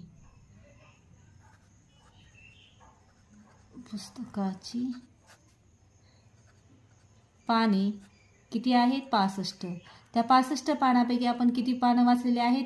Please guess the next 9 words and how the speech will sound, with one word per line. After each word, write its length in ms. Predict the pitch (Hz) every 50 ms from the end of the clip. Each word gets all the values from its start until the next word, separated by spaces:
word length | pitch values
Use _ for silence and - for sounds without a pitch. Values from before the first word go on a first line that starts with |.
| - -
तेवीस. 460 | 330 330 311 240 196 190 - - - - _ - - - _ - - - - -
वाचलेली 640 | 202 202 202 202 202 208 196 196 190 185 208 226
पाने, 400 | 240 - 240 214 185 170 165 160 170 - - - - - _ _ _ _ _ _ - - _ _ _ _ _ _ _ _ _ _ _ _ _ _ _ _ _ _ _ _ _ _ _ _ _ _ _ _ _ _ _ -
वाचलेली 840 | 214 196 185 185 180 180 - - 202 185 190 185 185 180 190 214 233 247 - - - _ _ -
पाने, 360 | 226 208 180 170 165 165 170 - - - _ _ _ _ _ _ _ _ _ _ _ _ _ _ _ _ _ _ _ _ _ _ _ _ _ _ -
वाचलेली 420 | 214 220 233 233 247 247 233 247
पानं 320 | 240 - 240 233 233 226 220
आहेत 260 | 220 220 233 285 302
तेवीस. 640 | - - - 285 269 240 190 175 185 175 - -